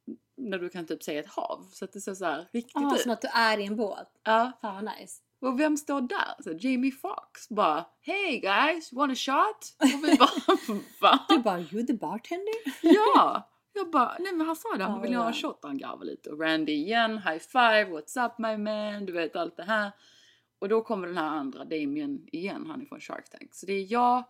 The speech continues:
Speaker 1: Jamie Foxx, Damien, John eller vad han heter, och så Randy liksom. Och de börjar diskutera Donald Trump.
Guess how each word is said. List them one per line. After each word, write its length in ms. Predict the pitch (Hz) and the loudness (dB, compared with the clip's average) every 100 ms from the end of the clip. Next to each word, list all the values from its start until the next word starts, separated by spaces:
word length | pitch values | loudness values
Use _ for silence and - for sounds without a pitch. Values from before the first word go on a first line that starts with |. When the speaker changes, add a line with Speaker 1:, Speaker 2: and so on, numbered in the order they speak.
| _ _ _ _ _ _ _ - - | _ _ _ _ _ _ _ -20 -8
Speaker 1:
Jamie 200 | 190 170 | -6 -6
Foxx, 380 | 165 151 - - | -10 -10 -12 -16
Damien, 580 | - 170 160 156 156 156 - _ _ _ | -12 -8 -6 -4 -4 -8 -16 _ _ _
John 280 | - 151 - | -10 -8 -8
eller 100 | 71 | -8
vad 100 | - | -10
han 100 | - | -10
heter, 360 | 73 - - - | -12 -12 -12 -12
och 140 | 147 | -10
så 460 | - - 143 135 98 | -8 -8 -8 -10 -8
Randy 360 | 151 - - | -8 -8 -10
liksom. 440 | - - - - 170 _ _ _ _ _ - | -14 -16 -16 -16 -18 _ _ _ _ _ -12
Och 100 | 214 | -8
de 240 | 247 196 156 | -4 -4 -6
börjar 220 | 160 156 | -8 -8
diskutera 680 | 151 - 147 143 139 - - _ | -10 -12 -16 -16 -18 -18 -20 _
Donald 320 | 73 - - | -14 -14 -16
Trump. 340 | - - - | -8 -8 -8